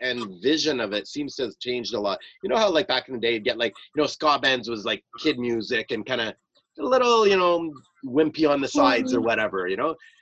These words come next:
Speaker 1: But these days, I find, like, the ska, the ska bands coming out are sounding tough as fuck and real as shit.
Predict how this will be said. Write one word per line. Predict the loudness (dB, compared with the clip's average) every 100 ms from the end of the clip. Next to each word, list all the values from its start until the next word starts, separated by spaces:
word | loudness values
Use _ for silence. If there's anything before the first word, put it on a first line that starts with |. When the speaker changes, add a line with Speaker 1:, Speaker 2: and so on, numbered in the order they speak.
| _
Speaker 1:
But | -4 0
these | 0 0
days, | 2 0
I | 0
find, | -2 -2 -2
like, | -2 -4 -10
the | -14
ska, | -12 -4 0 0 -2 -8 _ -6
the | -4 -4
ska | -4 -2 -2 0
bands | 0 2 0 -2
coming | -8 -4
out | -2 -2 -4 _ _
are | -2
sounding | -2 0 0 0 -4 -6 -12
tough | -4 -2 -2 _ -12
as | -12 -12 -8
fuck | -2 -2 -2 -10 -20 -20 _ _ _
and | 0 2 0 -6
real | -12 2 4 4 2
as | 0
shit. | -2 0 0